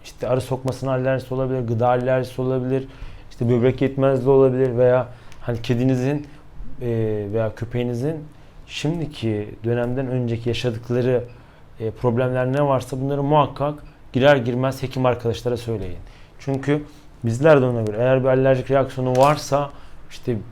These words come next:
arı sokmasına veya yabancı cisim sokmasına karşı bir alerjisi varsa biz de ne yapıyoruz? Hemen ona göre baskılayıcı iğnesini yapıyoruz, serumunu, ilacını, takviyesini yapıyoruz. Ve bizim yaz aylarında burada mesela Doğacı denilen bir bölgemiz var. Yeniköy,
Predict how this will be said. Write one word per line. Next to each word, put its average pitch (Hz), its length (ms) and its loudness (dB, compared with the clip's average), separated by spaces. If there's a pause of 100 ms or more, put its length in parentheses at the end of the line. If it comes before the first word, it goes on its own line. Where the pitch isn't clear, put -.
(120)
arı 123 140 0
sokmasına 110 600 -6
veya 113 220 2
yabancı 117 420 0
cisim 107 240 -10
sokmasına 110 440 -8
karşı 107 380 -8
bir 104 60 -10
alerjisi 110 460 -4
varsa 127 360 -4
biz 123 140 -4
de 135 100 2
ne 139 40 4
yapıyoruz? 127 340 0
Hemen 139 140 -2
ona 135 180 0
göre 131 320 0 (600)
baskılayıcı 123 440 0
iğnesini 131 340 -2
yapıyoruz, 135 460 -4
serumunu, 135 420 -2
ilacını, 127 500 -2 (420)
takviyesini 123 440 -2
yapıyoruz. 135 420 0 (360)
Ve 120 120 -2
bizim 131 220 2
yaz 143 200 6
aylarında 107 360 2 (100)
burada 120 180 0
mesela 120 340 0
Doğacı 127 380 8
denilen 120 340 0
bir 113 40 0
bölgemiz 117 360 0
var. 107 100 0
Yeniköy, 123 580 0